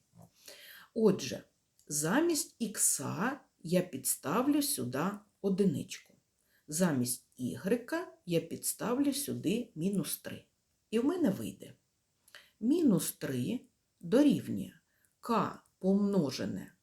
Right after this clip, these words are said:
на, і замість ікса одиничку підставляю, і далі плюс Б переписую. Це я підставила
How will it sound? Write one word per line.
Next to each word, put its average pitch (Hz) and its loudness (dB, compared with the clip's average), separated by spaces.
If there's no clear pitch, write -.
на, 165 -2
і 170 -6
замість 156 0
ікса 139 -6
одиничку 143 -4
підставляю, 262 -4
і 349 -6
далі 190 0
плюс 147 -4
Б 170 -4
переписую. - -10
Це 247 2
я 311 4
підставила 247 -2